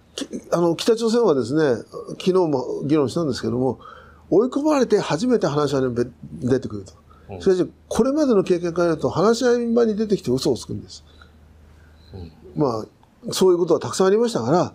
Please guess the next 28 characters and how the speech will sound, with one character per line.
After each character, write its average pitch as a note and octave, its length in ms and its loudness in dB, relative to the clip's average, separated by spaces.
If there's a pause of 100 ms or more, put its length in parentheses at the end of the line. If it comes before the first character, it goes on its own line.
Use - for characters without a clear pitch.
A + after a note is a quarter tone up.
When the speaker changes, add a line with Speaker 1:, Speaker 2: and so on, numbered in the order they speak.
Speaker 2:
は G2 140 -8
い。 E2 120 -14 (340)
Speaker 1:
ま F3 140 2
あ、 C3+ 120 -2 (200)
チ - 120 -2
ャ A#3+ 60 4
ン A#3 60 2
ス G#3+ 140 -2
は D#3 100 2
来 - 100 -12
て - 80 0
る G3+ 120 4
と D3 80 -6
思 C3+ 120 0
い D3 60 0
ま D3 100 -2
す C3+ 120 -6
が、 A2 80 0
楽 A#2 200 -2
観 E3 180 0
は D3+ 100 0
で A#2+ 100 -2
き E3+ 100 0
な G3+ 120 0
い B2 80 -2
と。 A2 280 -10
Speaker 2:
う A2 60 -10
ん。 F#2+ 160 -10